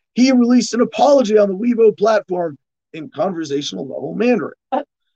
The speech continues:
"I did many, many interviews for Fast," this is the quote, "I did many, many interviews for Fast and Furious nine,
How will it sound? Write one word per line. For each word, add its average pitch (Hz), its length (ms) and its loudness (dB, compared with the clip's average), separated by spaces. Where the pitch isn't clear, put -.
"I 202 120 4
did 175 200 2
many, 240 240 4
many 226 260 0
interviews - 460 -4
for - 140 -18
Fast," - 340 2
this - 140 -10
is 127 60 -14
the 131 80 -14
quote, - 220 -10
"I 208 80 4
did 202 160 4
many, 262 380 2
many 262 240 -2
interviews 170 400 -6
for 107 140 -16
Fast 185 360 -2
and 127 80 -18
Furious 135 320 -8
nine, 196 240 -6